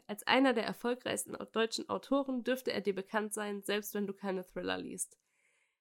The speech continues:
Das liegt zum einen natürlich daran, dass viele seiner Bücher es auf die Bestsellerliste geschafft haben oder sogar verfilmt wurden, zum anderen aber auch daran, dass er seine Personenmarke über die Jahre hinweg immer weiter aufgebaut hat.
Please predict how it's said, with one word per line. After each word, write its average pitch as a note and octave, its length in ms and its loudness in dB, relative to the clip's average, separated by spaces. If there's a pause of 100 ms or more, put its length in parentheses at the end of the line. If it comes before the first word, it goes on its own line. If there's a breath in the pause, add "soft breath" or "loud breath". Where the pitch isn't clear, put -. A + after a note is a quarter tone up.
(120)
Das A3+ 160 4
liegt C4+ 200 2
zum A#3+ 120 -2
einen A#3 180 6
natürlich G#3+ 340 0
daran, G#3+ 380 0
dass G3 140 -6
viele A#3 240 4
seiner G3 260 0
Bücher A3 260 -2
es F#3+ 140 -4
auf - 100 -10
die F#3+ 80 -14
Bestsellerliste A#3+ 800 -2
geschafft A3+ 460 -4
haben G#3 320 -4
oder F#3 200 2
sogar F3+ 220 -4
verfilmt D4 460 2
wurden, A#3 340 0 (460)
zum - 180 0
anderen C#4 360 4
aber G3 220 0
auch F#3 80 -4
daran, A3 360 -2
dass G3 160 -6
er G#3+ 80 -2
seine F#3+ 220 -2
Personenmarke F#3+ 720 4
über F#3+ 180 -2
die F3+ 100 -6
Jahre F3+ 260 0
hinweg G3 380 -2
immer B3+ 220 4
weiter A3+ 280 0
aufgebaut - 480 -6
hat. - 220 -18